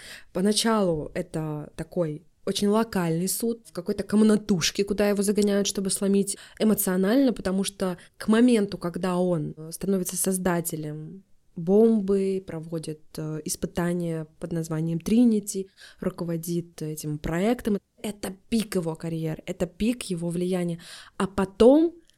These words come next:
его спускают с этих небес на землю в результате интриг, в результате обиды конкретного человека, Льюиса Штрауса, члена комиссии по атомной энергии С Ш А в то время, который был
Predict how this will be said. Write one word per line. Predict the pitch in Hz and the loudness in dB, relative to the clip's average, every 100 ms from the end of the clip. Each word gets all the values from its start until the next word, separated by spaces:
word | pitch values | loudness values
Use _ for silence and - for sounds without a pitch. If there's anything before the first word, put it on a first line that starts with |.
| _ _ _ _ | _ _ _ _
его | 208 190 175 185 208 220 208 - _ _ - | -8 -4 -2 -2 0 -2 -6 -12 _ _ -14
спускают | - 208 - 202 196 170 | -8 -2 -2 0 0 -2
с | - | -2
этих | 165 160 | -6 -4
небес | 170 170 165 160 | -2 0 0 0
на | 156 | 0
землю | 180 254 294 277 254 247 - | 4 6 6 6 4 0 -6
в | - | -6
результате | 180 170 180 180 180 | -6 -4 -2 0 0
интриг, | 180 170 202 196 - - _ _ - | 0 2 4 4 0 -12 _ _ -8
в | |
результате | 170 170 170 170 170 | -6 -4 -4 -2 0
обиды | 175 208 190 | 2 2 2
конкретного | 156 151 156 151 151 | -2 -4 -4 -4 -4
человека, | - 151 156 226 262 | -4 -4 0 0 0
Льюиса | 185 170 160 - 151 147 | -4 -4 -4 -6 -8 -10
Штрауса, | 151 - 208 247 240 - 190 - - - | -6 0 2 2 0 -2 -6 -12 -20 -12
члена | - 180 170 | -6 -4 -4
комиссии | 165 175 165 - | -2 -2 -4 -6
по | 151 151 151 | -8 -6 -6
атомной | 156 151 | -4 -4
энергии | 151 151 156 | -2 -4 -6
С | 151 147 | -6 -4
Ш | - 175 | -2 0
А | 202 254 | 0 0
в | - | 0
то | 220 | 2
время, | 202 202 185 180 - | 4 4 4 0 -6
который | 190 175 185 175 160 - | -8 -2 -2 -2 -4 -6
был | 170 175 156 | -6 -6 -6